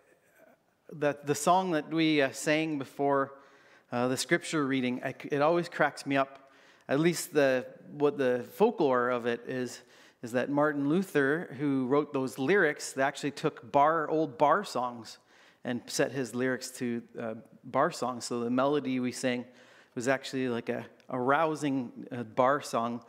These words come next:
So I can just picture them slugging their mead while, uh, singing, singing that. But anyway. <laughs> Uh, the last time,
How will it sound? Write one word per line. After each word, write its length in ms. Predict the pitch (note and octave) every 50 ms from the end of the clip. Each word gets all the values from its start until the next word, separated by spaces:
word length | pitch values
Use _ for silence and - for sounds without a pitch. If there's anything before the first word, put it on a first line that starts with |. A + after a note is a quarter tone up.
| - - - - _
So 120 | - - C#3
I 60 | C#3
can 100 | C3 C3+
just 220 | C3 B2 - -
picture 320 | - C#3+ - - - B2+ A#2+
them 260 | A2 A2+ A#2 A2 - - - - _ _ _ _ _ _ _ _ _ _ _ _ _ _ _
slugging 400 | - - D3 C#3 C3 B2+ C3+ C3
their 280 | B2+ B2+ B2 B2+ B2 - - - - - _
mead 580 | - A#2 B2 C3+ C#3 C#3+ C#3+ C3+ C3 B2 C3 A#2+ - - _ _ _ - - - - _ _ _
while, 340 | B2 B2 A#2+ B2 B2 A#2
uh, 140 | A#2 A2+ G#2+ G2 - -
singing, 800 | - - - - C#3 B2 B2 A#2 A#2 A2+ A2+ - - C3+ C3+ - -
singing 380 | - - B2+ B2 A#2+ A2+ A2
that. 220 | A2 A2 A#2 A2+ -
But 140 | A2 - - - - _ -
anyway. 240 | C3+ C3+ B2 - - - - - _ _
<laughs> 80 | F#3+ F3+ - - D4+ - - _ _ _ _ - - - - - - - - - - _
Uh, 100 | - C#3+
the 140 | D3+ E3 F3+
last 400 | F3+ G3 A3 C4+ C#4 - - -
time, 360 | A3+ G#3 G3 G3+ G3+ G3+ G#3